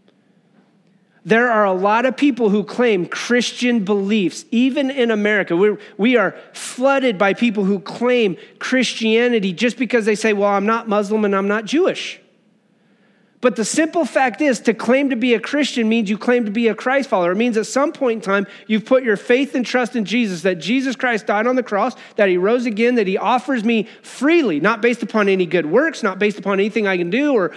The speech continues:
what I can buy. He freely offers me grace, the grace of forgiveness that he paid the price for on the cross. And he says,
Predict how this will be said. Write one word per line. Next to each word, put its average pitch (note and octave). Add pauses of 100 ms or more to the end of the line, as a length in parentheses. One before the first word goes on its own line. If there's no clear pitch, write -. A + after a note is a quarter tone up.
(140)
what G#3
I A#3
can G3
buy. A3 (160)
He A3+
freely D#4
offers A3+
me F#3
grace, E3+
the F#3+
grace G#3
of B3+
forgiveness G3+ (220)
that G#3
he D4+
paid C4+
the A3
price A#3
for G#3+
on F#3+
the D#3+
cross. A3 (200)
And G#3+
he A3+
says, A#3